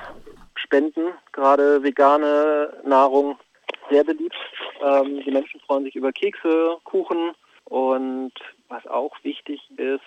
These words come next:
sind Menschen, die andere Menschen irgendwo abholen. Das, das musste ich gestern halt auch in Anspruch nehmen, als ich dann von der Polizei wieder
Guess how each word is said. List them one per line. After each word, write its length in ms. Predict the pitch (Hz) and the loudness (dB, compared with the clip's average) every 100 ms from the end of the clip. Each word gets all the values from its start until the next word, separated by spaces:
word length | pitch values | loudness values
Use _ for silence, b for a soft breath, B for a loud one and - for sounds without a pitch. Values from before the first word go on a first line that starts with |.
| - _ | -20 _
sind 340 | 147 151 147 - - _ | -6 -6 -6 -10 -20 _
Menschen, 380 | 160 202 - 160 | 0 2 -4 -2
die 200 | 160 165 | -2 -2
andere 240 | 160 160 | -2 0
Menschen 240 | 151 151 160 | -2 -4 -6
irgendwo 180 | 151 156 | -6 -6
abholen. 500 | - - 120 117 - _ | -6 -6 -6 -6 -14 _
Das, 140 | 139 - _ | -14 -14 _
das 100 | 139 139 _ - | -16 -16 _ -12
musste 220 | - - | -12 -12
ich 80 | - | -10
gestern 280 | 147 151 | -8 -6
halt 140 | 143 - | -6 -6
auch 140 | 139 | -6
in 80 | 175 | -4
Anspruch 420 | 165 - 170 165 | -6 -6 -8 -6
nehmen, 240 | 165 165 170 - B B B B B - - | -4 -4 -6 -12 B B B B B -20 -20
als 180 | - 147 - | -10 -10 -10
ich 120 | 151 | -4
dann 280 | 151 143 143 | -4 -4 -6
von 160 | - | -6
der 80 | 143 | -6
Polizei 500 | - 143 - 143 143 | -4 -10 -4 0 0
wieder 480 | 135 135 135 135 | 0 2 4 2